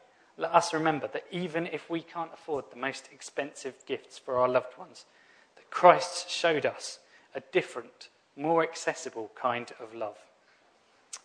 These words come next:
One that isn't exclusive and is for everybody, regardless of who they are. He loves all of us, even though we are sinners. And that love will never cease, regardless of money, education,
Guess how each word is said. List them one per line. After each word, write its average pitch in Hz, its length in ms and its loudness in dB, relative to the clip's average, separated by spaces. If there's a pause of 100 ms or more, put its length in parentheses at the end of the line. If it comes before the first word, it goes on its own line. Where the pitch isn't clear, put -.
One 160 240 8
that 190 160 4
isn't 190 300 -2
exclusive 165 640 -6 (760)
and 135 140 -2 (100)
is 156 140 0
for - 160 -8
everybody, 120 680 2
regardless 147 640 2
of 131 140 -8 (140)
who 175 140 2
they 156 180 6
are. 117 220 4 (280)
He 151 160 -2
loves 156 380 4 (120)
all 165 240 4
of 120 120 2
us, - 340 -10 (480)
even 143 360 0
though 139 180 6
we 123 180 0
are 123 60 0
sinners. - 440 -10 (520)
And 127 140 -2
that 156 180 6
love 147 240 6
will 127 80 -8
never 135 280 -4
cease, - 520 -8 (340)
regardless 143 560 8
of - 100 -8
money, 139 380 2 (500)
education, 127 760 -4